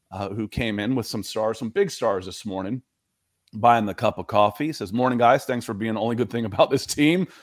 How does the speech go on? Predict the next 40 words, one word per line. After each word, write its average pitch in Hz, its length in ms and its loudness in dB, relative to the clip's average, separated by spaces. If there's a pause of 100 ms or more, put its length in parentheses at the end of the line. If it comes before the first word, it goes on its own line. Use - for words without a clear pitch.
(240)
Well, 156 240 8
and 143 200 2
defense, 120 460 -2
is 139 100 -2
it 156 160 -4
fire 143 300 6
sale 101 320 -2
time? 90 400 -8 (920)
Andrew, 240 200 2
that's 240 160 -4
a 175 60 0
good 135 240 -2
question. 135 600 -4 (420)
Um, 127 560 0 (560)
the 139 100 -4
fire 202 380 2
sale 147 360 2
has 127 380 2
a 101 80 -12
couple 127 380 -6
of 95 120 -6
different 107 360 -12
components. 98 640 -14
One, 123 720 -2 (480)
do 113 80 -10
you 139 100 0
have 139 280 2
movable 135 460 -2
assets? 107 640 -6 (120)
Two, 147 420 -2
do 120 80 -10
you 131 80 -2
have 135 140 2
movable 131 480 -4
assets 123 480 -4
whose - 160 -12
contracts 131 720 -6
you 95 40 -18
can 87 220 -18
move? 85 480 -18